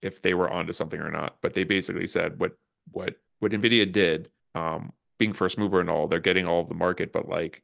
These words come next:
there's a lot of inefficiencies with the G P U architecture that, like, others are basically replicating and cutting out all the middleman ineff-, inefficiencies that, like, take a lot of work to get around with nvidia.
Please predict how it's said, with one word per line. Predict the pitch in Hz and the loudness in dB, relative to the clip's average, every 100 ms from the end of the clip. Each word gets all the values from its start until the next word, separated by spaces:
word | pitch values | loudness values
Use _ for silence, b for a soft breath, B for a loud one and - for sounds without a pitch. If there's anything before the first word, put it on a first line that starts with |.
| _ | _
there's | 98 | 0
a | 92 | 2
lot | 90 92 | 2 4
of | 92 | 2
inefficiencies | 85 82 82 - - 85 - | -2 -6 -8 -10 -10 -12 -10
with | 90 - | -10 -8
the | 92 | -8
G | 92 87 | -6 -6
P | 90 | -2
U | 85 | -2
architecture | 82 - - - - - _ _ | -2 -4 -8 -6 -8 -10 _ _
that, | - 50 | -2 -2
like, | - - - _ _ 107 | -4 -6 -10 _ _ 4
others | 110 107 104 | 6 6 6
are | 95 | 4
basically | 95 92 95 92 | 4 2 -2 0
replicating | 92 90 90 - 82 82 80 | 0 0 -2 -2 -2 -2 -4
and | 82 | -6
cutting | - 85 | -4 -2
out | 82 82 | -2 -4
all | 92 90 90 | 0 0 0
the | 90 | -2
middleman | 87 85 87 85 | -2 -4 -4 -6
ineff-, | 85 - - | -6 -8 -8
inefficiencies | 90 98 104 95 104 | -6 -6 -6 -6 -4
that, | 95 - | -2 -2
like, | 92 95 | -4 -2
take | 95 92 | -2 -2
a | |
lot | 87 90 90 87 90 | 0 2 2 0 -4
of | 87 | -2
work | 92 87 | -2 -2
to | |
get | 90 90 | -4 -2
around | 87 87 | -4 -4
with | 87 | -8
nvidia. | 87 90 107 | -8 -8 -8